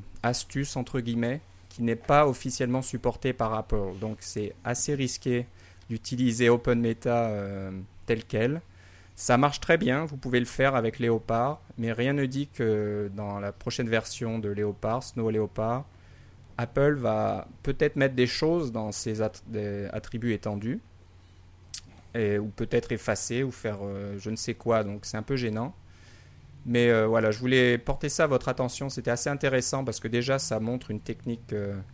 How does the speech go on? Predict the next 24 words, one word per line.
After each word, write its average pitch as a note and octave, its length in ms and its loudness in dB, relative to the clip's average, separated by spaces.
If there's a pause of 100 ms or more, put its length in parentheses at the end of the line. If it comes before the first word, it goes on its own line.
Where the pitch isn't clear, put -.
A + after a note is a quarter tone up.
(760)
qui - 100 -12
était A2 100 -4
peut-être - 240 0
pas C#3+ 120 4
très C#3+ 180 0
connue B2+ 340 4
et F3 80 -2
qui B2+ 100 -6
est G#2+ 40 -2
toujours A#2+ 280 -2
intéressante, A2+ 680 -2
euh, G2+ 260 -4 (600)
à G#2+ 120 0
apprendre. D3 540 -2 (560)
Et A#2 60 -4
ça - 160 0
montre C#3 260 0
aussi D3+ 360 -2
un A#2 120 2
peu C3+ 180 0
les A2+ 200 2
dangers A#2+ 580 0
d'utiliser A#2 960 0 (100)
des, G#2+ 480 -4